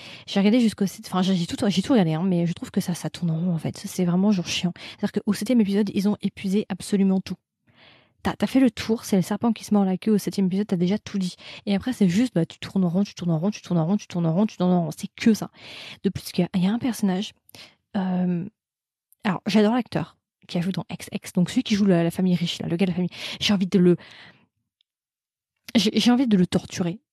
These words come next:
Voilà. <laughs> Il inspire en moi mes instincts les plus primaires. Je peux pas, ce personnage. Autant l'acteur, je l'adore, c'est, il est mignon, tout ce que tu veux, y a pas de souci. L'acteur, c'est bon. Mais le personnage, je, en fait,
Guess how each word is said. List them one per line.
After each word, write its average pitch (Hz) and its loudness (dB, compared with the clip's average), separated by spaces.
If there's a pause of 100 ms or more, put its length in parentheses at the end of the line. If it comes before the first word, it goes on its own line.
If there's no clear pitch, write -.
(160)
Voilà. 180 -8
<laughs> - -8
Il 247 6
inspire 226 2
en 202 4
moi 214 2
mes 185 4
instincts 196 2
les 180 4
plus 208 0
primaires. 190 -2
Je 208 0
peux 220 2
pas, 226 -2
ce - -6
personnage. 170 -2
Autant 254 -2
l'acteur, 233 2
je 208 4
l'adore, 180 2
c'est, 185 -2 (180)
il 190 0
est 190 2
mignon, 180 2
tout - -14
ce - -18
que 202 -2
tu - -8
veux, 185 2
y 170 2
a - -2
pas - -8
de - -12
souci. - -6 (800)
L'acteur, 202 2
c'est - 2
bon. 170 2 (380)
Mais 185 6
le 175 6
personnage, 202 0 (1300)
je, 190 4 (120)
en 214 6
fait, 294 0